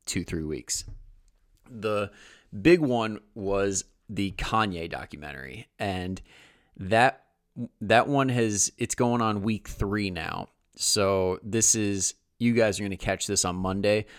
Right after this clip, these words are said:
Last Wednesday was part three. They've been kinda doing the H B O method with it, like the slow drip, where it's, you got part one, wait a week, part two, wait a week, part three, and it did not disappoint.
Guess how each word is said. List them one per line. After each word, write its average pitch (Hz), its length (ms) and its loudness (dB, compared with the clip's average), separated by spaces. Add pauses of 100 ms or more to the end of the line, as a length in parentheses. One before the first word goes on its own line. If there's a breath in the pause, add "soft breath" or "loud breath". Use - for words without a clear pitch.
(160 loud breath)
Last 113 520 2
Wednesday 95 1000 -2 (300 soft breath)
was 101 500 2 (340)
part - 400 2
three. 95 380 -4
They've 101 380 -2
been 117 200 0
kinda 107 280 -4
doing 104 200 -2
the 98 160 -6
H 104 200 -4
B 87 160 -2
O 87 100 0
method 98 380 -2
with 110 240 0
it, 113 180 2
like 95 320 -2
the 92 120 -2
slow 98 420 0
drip, 113 400 -2
where 98 180 -2
it's, - 260 -4
you 95 100 -4
got 90 220 -4
part 92 300 2
one, 117 540 0
wait 98 240 2
a 92 40 4
week, 98 360 -4
part - 320 -6
two, 120 380 2
wait 92 220 0
a 92 60 0
week, 95 260 -4
part 78 340 -8
three, 120 380 -2 (480 soft breath)
and 101 360 -4 (800)
it 127 160 2
did 104 120 0
not 87 220 -4
disappoint. 85 540 -6